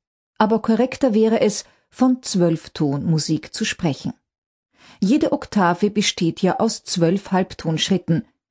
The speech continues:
von denen in der herkömmlichen Musik in jeder Tonart nur acht verwendet werden, wohingegen die vier übrigen,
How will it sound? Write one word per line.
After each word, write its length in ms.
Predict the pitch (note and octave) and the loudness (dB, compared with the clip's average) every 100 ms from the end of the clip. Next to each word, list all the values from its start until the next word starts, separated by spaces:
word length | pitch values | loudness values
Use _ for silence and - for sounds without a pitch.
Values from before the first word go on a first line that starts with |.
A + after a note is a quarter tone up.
| _ | _
von 200 | - G3+ | 2 2
denen 360 | F#3 G3 F#3+ E3+ | 4 4 2 2
in 120 | D#3+ | 0
der 120 | C#3+ | 2
herkömmlichen 720 | D#3+ A3+ - G#3 G#3+ A3+ A#3 | 2 2 2 2 2 2 2
Musik 480 | A3+ A3+ A#3+ A#3+ - _ _ | 2 2 0 0 -4 _ _
in 140 | A3 G3+ | 2 4
jeder 320 | F3+ F3 D#3 | 4 2 -2
Tonart 680 | - D3 D#3+ E3+ G#3+ - - | 0 -2 0 0 0 -4 0
nur 280 | B3 C4+ - | 2 2 0
acht 280 | D#3+ - - | -4 -6 -2
verwendet 500 | A3+ F#3+ D#3+ D#3 D3+ | 2 4 2 0 0
werden, 340 | D3+ C#3+ C3 _ _ _ _ | 0 0 -4 _ _ _ _
wohingegen 680 | F3+ F#3+ G3+ F#3 F#3 E3 D3 _ _ - | 0 2 2 2 2 2 0 _ _ -4
die 80 | |
vier 200 | E3 D3+ | -2 -2
übrigen, 560 | A#3 A3+ G#3+ E3+ D3+ | 0 0 2 2 0